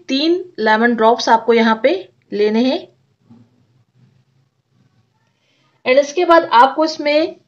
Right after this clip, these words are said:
ऐड करना है चावल का आटा। चावल का आटा हमारी skin को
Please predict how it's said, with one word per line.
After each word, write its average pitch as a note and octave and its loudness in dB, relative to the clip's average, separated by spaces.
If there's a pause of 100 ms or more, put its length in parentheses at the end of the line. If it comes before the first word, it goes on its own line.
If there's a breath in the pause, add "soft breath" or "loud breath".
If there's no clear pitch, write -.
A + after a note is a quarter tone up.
(100)
ऐड A#3 4
करना B3 2
है C4 0 (760)
चावल A3+ 4
का C#4+ 0
आटा। G3 0 (1120)
चावल C4+ 4
का E4+ 0
आटा C4+ 2
हमारी C4 -2
skin A#3+ -2
को A#3 4